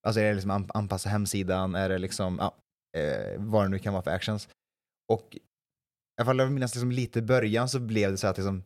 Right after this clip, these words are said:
vi är så här, ja, men har ni kommit på någonting nu? Har ni kom-, vad, vad har ni någon plan vad vi gör? Och liksom, kanske den processen borde varit liksom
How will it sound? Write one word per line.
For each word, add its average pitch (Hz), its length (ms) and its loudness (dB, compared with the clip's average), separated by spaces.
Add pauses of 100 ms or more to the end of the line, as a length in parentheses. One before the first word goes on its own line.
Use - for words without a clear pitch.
(340)
vi 107 260 2
är 101 60 0
så 107 120 0
här, 101 60 4
ja, 113 100 4
men 117 320 -2 (260)
har 123 80 2
ni 131 140 2
kommit 131 280 -2
på 160 320 4
någonting 113 340 -2
nu? 78 140 -6 (500)
Har 120 80 0
ni 117 80 0
kom-, 120 200 -2
vad, 117 360 4
vad 117 100 -2
har 117 140 4
ni 110 100 -2
någon 113 200 -2
plan 131 340 2
vad 110 100 2
vi 104 80 2
gör? 113 480 2
Och 104 100 -2
liksom, 113 280 -2 (340)
kanske 120 160 0
den 110 280 2
processen 113 260 -2
borde 107 100 0
varit 101 120 -6
liksom 104 160 -4